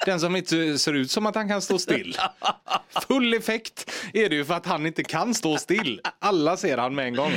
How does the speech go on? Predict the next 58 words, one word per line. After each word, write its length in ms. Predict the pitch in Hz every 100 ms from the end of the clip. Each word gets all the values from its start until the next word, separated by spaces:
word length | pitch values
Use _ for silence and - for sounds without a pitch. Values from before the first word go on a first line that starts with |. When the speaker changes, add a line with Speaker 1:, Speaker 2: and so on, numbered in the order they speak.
| -
Speaker 1:
Sen 120 | 175
ska 100 | 170
det 60 |
Speaker 2:
Ja. 80 | 170
Speaker 1:
gärna 140 | 196 185
vara 140 | 175
någon 220 | 160 147
grön 340 | 135 147 147 127
skrikande 500 | - 156 120 120 123
färg 300 | 139 147 151
också. 220 | 120 -
Speaker 2:
Mm. 480 | 123 135 151 170 202 135
Speaker 1:
Ja, 40 |
vi 60 | 165
har 100 | 220
många 240 | 240 233
planer 380 | 214 247 208 180
för 100 | 180
att 100 | 196
ni, 260 | 180 185 165
eh, 80 | 170
tetiga 580 | 170 175 - 151 151 147
folk 320 | 160 123 -
som 180 | 151 151
inte 200 | 147 127
fattar 340 | 151 - 113
att 180 | 113 -
vi 240 | 123 120
nu 200 | 123 110
heter 220 | 107 107 95
podcast 440 | 113 101 104 -
också, 260 | 107 - 95 - - -
ska 340 | - 123 120 104
få 180 | - 123
nys 340 | 120 85 -
om 140 | 123
det, 80 | 113
helt 300 | 82 92 87
enkelt. 280 | 92 - 92
Vi 100 | 135
får 100 | 151
se 200 | 139 139
vilket 360 | 104 123 - 90
som 140 | 107
blir 200 | 98 92
sanningen. 640 | 78 - 113 87 87 131 131 - - - - -
Du, 320 | - 254 285 262
eh, 200 | 254 240 170 - -
idag 380 | 226 233 269 262
ska 120 | 233
vi 80 | 220
prata 300 | 226 214 214
Napoleon, 600 | 208 240 202 160 202 220
vi 80 |
ska 140 | 185 190
prata 320 | 185 185 175
The 120 | 160
Interview, 960 | 175 185 156 113 - 127 143 151 160 151